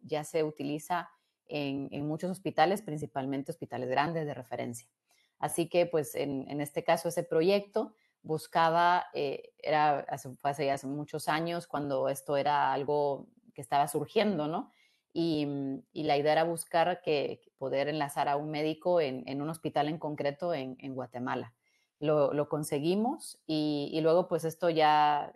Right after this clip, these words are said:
se popularizó y ahora, pues, es algo bastante normal en, en las salas de operaciones.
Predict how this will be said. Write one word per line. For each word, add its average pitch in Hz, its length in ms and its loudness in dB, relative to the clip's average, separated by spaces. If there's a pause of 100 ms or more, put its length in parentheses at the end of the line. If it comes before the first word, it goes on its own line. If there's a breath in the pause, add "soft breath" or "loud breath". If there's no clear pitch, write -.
(140)
se 156 160 -10
popularizó 160 800 2
y 190 140 4
ahora, 151 340 4
pues, 143 160 -10
es 151 140 -10
algo 143 220 -6
bastante 135 540 -6
normal 135 600 -4
en, 117 360 -12
en 139 120 -10
las 127 100 -8
salas 131 200 -4
de 143 60 -4
operaciones. - 600 -10